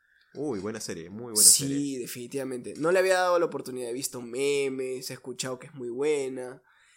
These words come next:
Speaker 2: Y al fin me animé. La veo en el almuerzo.
Speaker 1: Claro, es como una serie como para almorzar,
Speaker 2: Sí,
Speaker 1: ¿no?
Speaker 2: definitivamente.
Speaker 1: Tranquila.
Speaker 2: Es, es, es el humor que me gusta,
Speaker 1: Sí.
Speaker 2: realmente.
Speaker 1: Sí, muy buena,
Speaker 2: Por eso la
Speaker 1: muy
Speaker 2: disfruto
Speaker 1: buena.
Speaker 2: tanto.
Speaker 1: Sí.
Speaker 2: ¿Tú?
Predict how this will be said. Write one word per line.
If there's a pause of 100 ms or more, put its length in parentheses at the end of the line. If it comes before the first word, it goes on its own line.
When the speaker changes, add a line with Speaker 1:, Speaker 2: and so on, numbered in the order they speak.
(140)
Speaker 2:
Y
al
fin
me
animé. (380)
La
veo
en
el
almuerzo. (420)
Speaker 1:
Claro,
es
como
una
serie
como
para
almorzar,
Speaker 2:
Sí,
Speaker 1:
¿no?
Speaker 2:
definitivamente.
Speaker 1:
Tranquila.
Speaker 2:
Es,
es,
es
el
humor
que
me
gusta,
Speaker 1:
Sí.
Speaker 2:
realmente.
Speaker 1:
Sí,
muy
buena,
Speaker 2:
Por
eso
la
Speaker 1:
muy
Speaker 2:
disfruto
Speaker 1:
buena.
Speaker 2:
tanto. (360)
Speaker 1:
Sí.
Speaker 2:
¿Tú?